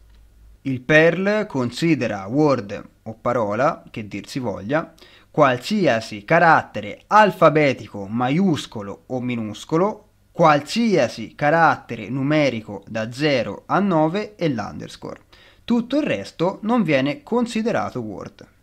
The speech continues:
Vi ho preparato questo semplice script per mostrarvi con più chiarezza il funzionamento dello shortcut word.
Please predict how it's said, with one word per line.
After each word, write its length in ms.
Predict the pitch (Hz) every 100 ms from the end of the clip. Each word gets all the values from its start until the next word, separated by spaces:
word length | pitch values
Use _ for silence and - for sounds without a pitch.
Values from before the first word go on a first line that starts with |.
| _ _ _ _ _ -
Vi 200 | 117 131
ho 220 | 170 147
preparato 840 | 127 123 127 151 143 110 110 104 98
questo 420 | 113 101 113 101
semplice 520 | - 165 151 131 196
script 640 | 196 156 143 135 - 190 196
per 240 | 147 120
mostrarvi 840 | 127 117 - 170 143 120 101 110 101
con 180 | 120
più 180 | 113 185
chiarezza 720 | 185 247 147 110 - 156 165 -
il 120 | 160
funzionamento 840 | - 147 147 220 208 110 117 147
dello 260 | 165 180 208
shortcut 580 | - 131 113 - 117 -
word. 380 | 110 107 -